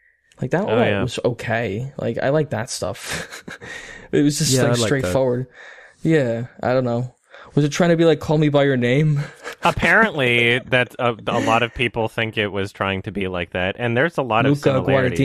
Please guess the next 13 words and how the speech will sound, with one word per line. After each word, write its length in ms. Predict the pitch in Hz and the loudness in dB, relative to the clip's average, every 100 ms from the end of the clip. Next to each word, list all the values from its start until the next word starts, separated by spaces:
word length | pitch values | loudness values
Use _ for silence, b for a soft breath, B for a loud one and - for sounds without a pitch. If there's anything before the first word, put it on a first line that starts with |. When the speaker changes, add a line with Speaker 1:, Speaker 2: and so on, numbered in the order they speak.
| 143 | 2
Speaker 1:
Guadagnino, 240 | 131 113 | 2 0
you 80 | 120 | 0
just 260 | 127 131 - | -2 -2 -2
said 160 | 127 | -2
his 140 | 120 123 | -2 -4
name. 380 | 123 120 117 | -4 -4 -4
Speaker 2:
And 160 | 131 131 | -2 0
so 120 | 165 | 0
then 200 | 165 170 | 2 0
people 640 | 160 196 202 185 175 160 - | 0 -2 2 2 4 2 0
also 360 | 143 160 - 151 | 0 0 2 -2
try 300 | - 139 127 | 0 0 2
to 340 | 120 110 107 | 2 0 -2